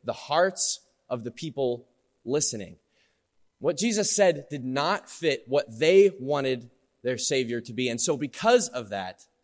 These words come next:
they leave. That's not who they want. However, ironically, the crowd is correct in knowing,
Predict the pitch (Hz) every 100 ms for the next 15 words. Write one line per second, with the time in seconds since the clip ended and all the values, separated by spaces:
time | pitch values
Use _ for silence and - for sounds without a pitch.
0 | _ _ _ _ _ _ _ _ _ _
1 | _ _ 127 135 120 127 - _ _ _
2 | _ _ _ _ _ _ _ _ _ _
3 | _ _ _ - 113 196 170 185 165 160
4 | 143 127 92 - - _ _ _ _ _
5 | _ _ _ _ _ _ _ _ - _
6 | _ _ _ - 165 175 165 175 226 190
7 | 175 156 - 196 233 202 - 143 190 202
8 | 147 165 180 147 127